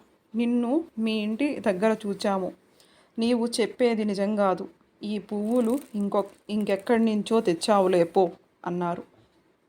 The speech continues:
అప్పుడతడు తనను రెప్పపాటులో శ్రీగురుడు శ్రీశైలం తీసుకువెళ్ళి వచ్చిన సంగతి చెప్పి, "ఇప్పుడు స్వామి తంగమ తీరంలో ఉన్నారు. మిమ్మల్ని పిలుచుకురమ్మన్నారు. కావాలంటే వారిని అడగండి"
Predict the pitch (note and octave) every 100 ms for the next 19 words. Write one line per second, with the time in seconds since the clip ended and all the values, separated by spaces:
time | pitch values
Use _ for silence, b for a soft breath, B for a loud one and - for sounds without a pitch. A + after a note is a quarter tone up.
0 | _ _ _ _ A#3+ A#3 D4 C4 B3+ A3
1 | D4 F4+ A#3 G#3+ G#3+ G#3+ F3+ A3+ A3+ G#3+
2 | G#3+ G#3 G3+ F4 - B B - - A#3
3 | B3 C4 C4 A#3+ D4+ F4+ - G#3 G#3+ A3+
4 | A3+ A3 G3+ G3+ - A3 A3 A3 G3+ F#3
5 | A3+ G3+ G3+ F3+ G3 G3+ G3+ F#3 - G3
6 | A3 B B B C4 C4 A#3+ A#3 G#3 G#3
7 | A#3 A#3 G3+ G3+ A3 B3 B3 A3 G#3+ A3
8 | G#3 G3+ D4+ D#4+ _ A3+ G#3 G#3 G3+ -
9 | - A#3 A3 _ _ _ A#3+ A#3+ A#3+ A#3+
10 | A3+ G3+ G#3 B3+ B3+ G#3+ G3+ G3 F#3 F3+
11 | F3 G#3+ G3 G3+ G3+ F#3+ F#3+ A#3+ A#3 G3+
12 | G3 F#3+ - F#3 F#3 G#3 F#3+ F3